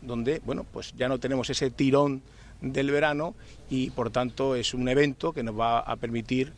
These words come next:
eh, como decía, reducir esa estacionalidad, que nos va a permitir recibir turistas fuera de la temporada alta. Y eso, como digo, es importante. Unos juegos que además van a tener una gran repercusión mediática y unos juegos que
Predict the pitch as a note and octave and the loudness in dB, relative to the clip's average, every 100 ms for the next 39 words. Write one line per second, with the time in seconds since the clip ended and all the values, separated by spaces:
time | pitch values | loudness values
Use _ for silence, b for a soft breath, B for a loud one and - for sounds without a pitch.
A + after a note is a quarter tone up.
0 | - G2+ G2 G2+ - A2 G#2+ - B2+ A#2+ | -10 -8 -6 -8 -10 -8 -8 -2 -2 0
1 | A2+ G#2+ C3+ C3+ A2+ A#2 - B2+ B2+ B2 | -2 -2 0 0 0 -2 -2 -4 0 0
2 | B2+ C#3 C#3+ A#2+ G#2+ G#2+ A#2 A#2 B2+ C3+ | 2 2 0 -4 -4 -6 -4 -4 0 -2
3 | - B B - A#2+ - A#2 B2+ C3 - | -2 B B -6 -4 -2 0 0 0 -6
4 | - C3 C#3 - D3+ - B2 C3 B2+ A#2 | -4 0 0 2 0 2 2 2 2 0
5 | - A#2+ G#2+ A2 G#2 F#2+ F#2+ G#2 - G#2 | 0 -4 -2 -2 -2 -2 -6 -8 -10 -6
6 | C3 B2 - B B A2+ A#2 A#2+ B2+ A2+ | -4 -4 -4 B B -4 -2 0 0 -2
7 | G#2 C3+ B2+ G#2+ G2+ A2+ A#2+ - B2+ A#2 | 0 0 0 -2 -4 -2 -4 0 -2 0
8 | A2+ A#2+ B2+ - A#2 A#2 A2+ B B B | -2 0 -2 -2 -2 -2 -4 B B B
9 | B - A#2+ B2 B2 A#2+ A2+ A2 A2+ A#2+ | B -6 -2 0 0 0 -2 -4 -4 0
10 | C3+ B2 A#2+ A2 A2 - A#2 A2+ B2+ E3+ | 0 0 -4 -4 -4 -2 -2 0 0 0
11 | E3 E3 E3+ F#3 G#2+ F#2 A#2 - B2+ A2 | -2 0 0 0 -4 -4 -4 -2 -2 -2